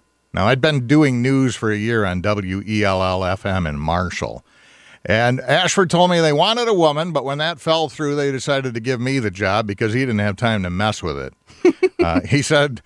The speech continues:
"We're involved in a big project right now. We're going to flip the format on Magic ninety-five,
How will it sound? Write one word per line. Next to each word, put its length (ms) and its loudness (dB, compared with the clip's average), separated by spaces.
"We're 240 0
involved 440 0
in 80 0
a 60 0
big 340 -2
project 540 -2
right 260 -4
now. 480 -6
We're 240 0
going 240 2
to 80 0
flip 400 -2
the 100 0
format 500 2
on 260 0
Magic 460 0
ninety-five, 1120 -2